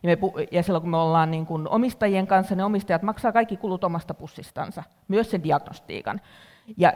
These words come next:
silloin, kun me ollaan tuotantoeläinten kanssa tekemisissä, niin siinä on aina kysymys siitä maati-,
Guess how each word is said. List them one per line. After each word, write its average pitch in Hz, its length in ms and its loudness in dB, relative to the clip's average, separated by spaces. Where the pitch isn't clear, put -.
silloin, 196 200 4
kun 170 80 -4
me 175 80 2
ollaan 156 280 0
tuotantoeläinten 196 720 2
kanssa 170 240 -2
tekemisissä, 170 600 -2
niin 165 140 0
siinä 175 180 -2
on 196 80 -2
aina 247 220 4
kysymys 185 420 -4
siitä 175 160 -2
maati-, 165 520 0